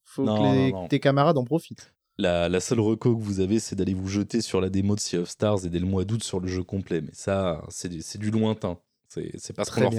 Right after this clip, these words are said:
Speaker 1: bien.
Speaker 2: confiance à l'avance. Ils ont, contrairement à certains présidents de la République, un blanc-seing. Voilà. Mais passons. Donc, qu'est-ce que The Messenger ? The Messenger, c'est vous, le messager. C'est le personnage que vous allez jouer.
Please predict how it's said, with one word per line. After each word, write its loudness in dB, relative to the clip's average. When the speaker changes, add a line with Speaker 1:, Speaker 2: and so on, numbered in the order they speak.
Speaker 1:
bien. -4
Speaker 2:
confiance -6
à 0
l'avance. -2
Ils 0
ont, 0
contrairement -2
à -2
certains -4
présidents -2
de 0
la 0
République, -2
un -2
blanc-seing. -2
Voilà. 0
Mais 2
passons. 0
Donc, -2
qu'est-ce 0
que -6
The 0
Messenger ? 0
The 2
Messenger, 2
c'est -6
vous, -4
le -4
messager. -6
C'est -6
le 0
personnage -2
que -2
vous 0
allez 4
jouer. 0